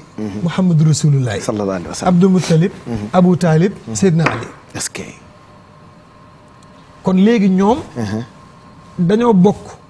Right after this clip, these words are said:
Speaker 2: ci deret.
Speaker 1: Mhm.
Speaker 2: Daje ci ay maam.
Speaker 1: Mhm.
Speaker 2: Ba pare ñu wëlbatiku nag ñu gëm ko.
Speaker 1: Mhm. Waaw. Mënoon nañoo bokk ba noppi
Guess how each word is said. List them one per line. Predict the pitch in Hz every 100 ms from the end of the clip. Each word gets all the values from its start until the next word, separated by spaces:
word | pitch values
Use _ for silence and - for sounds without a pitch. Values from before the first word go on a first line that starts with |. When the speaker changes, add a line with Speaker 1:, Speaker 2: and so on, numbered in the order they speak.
| - -
Speaker 2:
ci | 226
deret. | 208 175 - - -
Speaker 1:
Mhm. | 113 95 160
Speaker 2:
Daje | 220 214
ci | -
ay | - 196
maam. | 185 180 262 -
Speaker 1:
Mhm. | 120 104 113 -
Speaker 2:
Ba | 190
pare | 254
ñu | 247 254
wëlbatiku | 262 339 349 330 -
nag | 294 262
ñu | 254
gëm | 190 233 180
ko. | 139 - - -
Speaker 1:
Mhm. | 135 120 117 - - - - _ - _ - _ _ _ _ _ _ _ _ _ _ _ _ _ _ -
Waaw. | 107 - - _ - - 139
Mënoon | 147 131
nañoo | 131 139
bokk | 135 151 - 160
ba |
noppi | 139 135 214